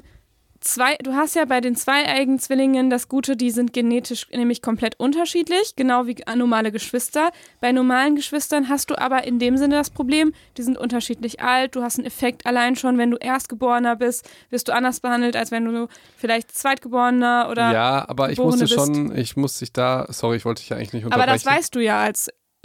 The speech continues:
Speaker 1: Letztgeborener.
Speaker 2: Eben. Äh, ich wollte dich nicht unterbrechen, aber das muss ich jetzt doch machen.
Speaker 1: Ja, mach mal.
Speaker 2: Die, die D N A ist ja nicht komplett verschieden.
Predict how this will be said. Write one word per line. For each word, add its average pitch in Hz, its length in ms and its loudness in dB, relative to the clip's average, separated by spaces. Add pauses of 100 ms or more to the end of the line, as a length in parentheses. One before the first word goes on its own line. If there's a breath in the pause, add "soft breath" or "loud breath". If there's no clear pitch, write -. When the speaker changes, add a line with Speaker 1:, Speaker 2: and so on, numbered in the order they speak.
Speaker 1:
Letztgeborener. 220 1000 -6 (680)
Speaker 2:
Eben. 127 440 -2 (680 soft breath)
Äh, 120 100 -6 (180)
ich - 180 -8
wollte 131 220 0
dich 123 60 -4
nicht 127 160 -2
unterbrechen, 123 480 -2
aber 117 440 0
das 120 200 -6
muss 120 160 0
ich 113 40 0
jetzt - 160 -4
doch 117 140 -4
machen. 151 340 -6
Speaker 1:
Ja, 254 180 0
mach 240 200 -2
mal. 220 240 -6
Speaker 2:
Die, 117 300 -4
die 127 420 -2
D 123 140 0
N 127 100 0
A 151 120 -6
ist 135 100 -4
ja 127 80 -2
nicht - 180 -6
komplett 139 400 -4
verschieden. 127 600 -6